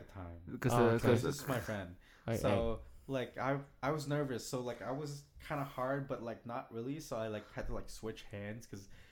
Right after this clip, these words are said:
Speaker 1: it happened for over two hours, me jacking off, and I couldn't ejaculate. But, you know, at the end of the day, I did it.
Speaker 2: Mission accom-,
Speaker 1: Congratulations.
Speaker 2: mission accomplished.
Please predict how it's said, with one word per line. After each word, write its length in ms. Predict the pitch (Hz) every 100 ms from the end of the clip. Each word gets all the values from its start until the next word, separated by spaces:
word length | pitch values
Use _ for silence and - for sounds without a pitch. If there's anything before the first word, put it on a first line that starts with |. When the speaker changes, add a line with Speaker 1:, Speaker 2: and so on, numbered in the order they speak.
| - -
Speaker 1:
it 120 | 123
happened 400 | 135 175 196 170
for 220 | - 123 -
over 280 | 127 120 113
two 360 | - - 147
hours, 500 | 123 123 104 92 -
me 140 | 117 113
jacking 400 | - 117 107 110
off, 200 | 98 -
and 80 | 98
I 60 |
couldn't 360 | - 123 113 101 - -
ejaculate. 800 | 104 - 101 101 - 90 - - - - _ - -
But, 380 | 117 151 190 196
you 60 | 160
know, 60 |
at 140 | 170 180
the 140 | 190
end 160 | 190 190
of 60 |
the 60 | 185 208
day, 240 | 226 277 - _ _ - - - - - -
I 220 | 107 123
did 240 | 165 208
it. 280 | 226 220 -
Speaker 2:
Mission 280 | 120 107 110
accom-, 80 | 104
Speaker 1:
Congratulations. 640 | 107 107 147 190 - 104
Speaker 2:
mission 240 | 101 95 110
accomplished. 680 | - 107 110 120 123 -